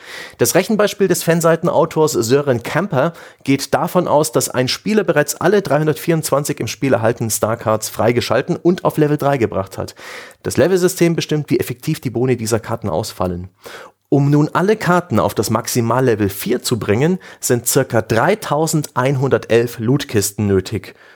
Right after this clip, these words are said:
Um die zu erhalten, müsste man den Mehrspieler für circa viertausendfünfhundertachtundzwanzig Stunden spielen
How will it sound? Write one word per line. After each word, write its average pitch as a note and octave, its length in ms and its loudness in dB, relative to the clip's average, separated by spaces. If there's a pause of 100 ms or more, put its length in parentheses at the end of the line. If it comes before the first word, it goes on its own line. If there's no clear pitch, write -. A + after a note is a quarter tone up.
(160)
Um G2+ 200 -2
die C3 140 0
zu - 100 0
erhalten, B2+ 460 0
müsste D#3 260 0
man D3+ 140 2
den C3+ 120 0
Mehrspieler D3 460 0
für D3+ 160 -4
circa D3 300 -2
viertausendfünfhundertachtundzwanzig D#3 1500 -2
Stunden B2+ 320 -2
spielen F3 580 0